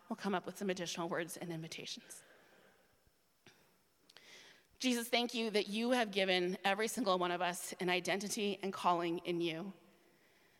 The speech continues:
Thank you that not one of us is disqualified from being a part of the bigger story you are writing, and that we each get to play a part. Thank you that you have equipped each of us with everything we need to fully and confidently live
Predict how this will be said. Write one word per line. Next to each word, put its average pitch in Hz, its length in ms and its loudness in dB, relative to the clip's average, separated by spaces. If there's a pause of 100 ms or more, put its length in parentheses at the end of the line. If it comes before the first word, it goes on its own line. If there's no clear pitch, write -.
(180)
Thank 220 240 4
you 233 160 2
that 208 120 6
not 190 200 4
one 214 180 6
of 233 80 4
us 226 320 4
is 190 80 0
disqualified 208 800 4
from 180 160 0
being 190 300 4
a 190 40 0
part - 340 2
of 185 100 -4
the 180 80 -2
bigger 190 240 0
story 185 420 2
you 180 200 0
are 180 80 4
writing, 180 460 2 (420)
and 190 100 6
that 185 120 8
we 185 200 0
each 247 300 -2
get 208 160 0
to 202 80 -6
play 175 280 2
a - 60 -6
part. - 540 -6 (800)
Thank 226 240 4
you 269 180 2
that 214 180 4
you 226 140 6
have 233 120 6
equipped - 420 0
each 214 180 -2
of 226 80 6
us 190 240 4
with 175 200 -2
everything 220 400 2
we 240 120 0
need 175 280 4 (160)
to 220 80 -2
fully 214 500 2 (300)
and 190 100 2
confidently 190 540 4
live 180 280 6